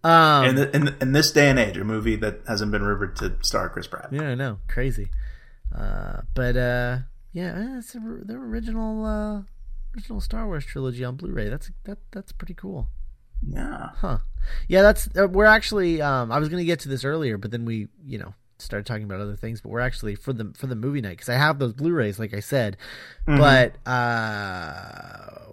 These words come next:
Speaker 1: I'm, we're actually gonna watch, um, something that I found called the Unspecialized Editions, which is, uh, this thing where, like, the, this, like, team of, of fans, like, went and took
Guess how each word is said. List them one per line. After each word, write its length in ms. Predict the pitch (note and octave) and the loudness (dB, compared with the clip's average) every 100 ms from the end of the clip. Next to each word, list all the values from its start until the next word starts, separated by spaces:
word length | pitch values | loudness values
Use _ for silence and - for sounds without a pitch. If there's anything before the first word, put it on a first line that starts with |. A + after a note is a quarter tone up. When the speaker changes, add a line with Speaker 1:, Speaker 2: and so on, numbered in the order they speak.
| - - | -20 -14
Speaker 1:
I'm, 220 | - A#2+ A#2+ | -10 -8 -6
we're 140 | A#2 A#2 | -4 -2
actually 320 | B2+ - B2+ | -2 -4 -4
gonna 160 | G#2+ G2 | -4 -4
watch, 580 | G#2 G2+ G#2 - - - - | -2 -2 -2 -6 -10 -12 -12
um, 340 | G#2 G2 F2+ | -8 -8 -10
something 400 | G2+ B2 G#2+ A#2 | -8 -6 -6 -6
that 120 | G#2 G2 | -6 -6
I 80 | |
found 760 | G2+ - G#2 A2 A2 G#2 G2 F#2 | -8 -10 -6 -4 -4 -6 -10 -14
called 720 | - A2 G2 F#2+ F#2 F2+ F#2 - - | -12 -8 -6 -6 -8 -10 -12 -16 -14
the 720 | A2+ G#2 F#2 F2+ D#2+ - - | -12 -10 -12 -14 -14 -16 -16
Unspecialized 1120 | A2 G#2 A2 G#2+ - E2+ - C3 C#3 - D#3 | -12 -10 -10 -12 -10 -10 -8 -10 -10 -10 -12
Editions, 640 | E3 F#3 F#3 A3+ G#3+ G#3 - _ _ _ _ _ _ _ _ _ | -12 -10 -10 -10 -12 -14 -18 _ _ _ _ _ _ _ _ _
which 220 | A#2+ A#2 C3 | -8 -4 -2
is, 440 | A2 G2 F#2 - - | -2 -4 -10 -14 -8
uh, 340 | G#2+ G2 F2+ | -6 -6 -8
this 240 | - A#2+ - | -8 -8 -6
thing 400 | - B2 C3+ B2+ | -2 0 -2 -2
where, 220 | A2+ G#2+ | -2 -2
like, 280 | G#2 F#2 - - - _ | -4 -8 -14 -20 -20 _
the, 220 | B2+ C3 A2 | -2 -2 -2
this, 260 | G#2+ A2 | -4 0
like, 260 | C#3 B2 - | 2 2 -2
team 380 | - C#3 D3 C#3 | -4 -2 0 0
of, 260 | A2+ - | 0 -4
of 160 | - G#2+ | -8 -8
fans, 580 | - G#2+ A#2+ C#3+ D#3 C#3 | -6 -4 -2 -2 -4 -2
like, 140 | A#2 | -2
went 400 | A2 G2+ A2 A#2 - | -4 -6 -6 -6 -6
and 420 | A#2+ A2 G#2 G2+ - - _ _ _ | -6 -4 -6 -10 -16 -20 _ _ _
took 360 | - E3+ C#3+ | 4 4 4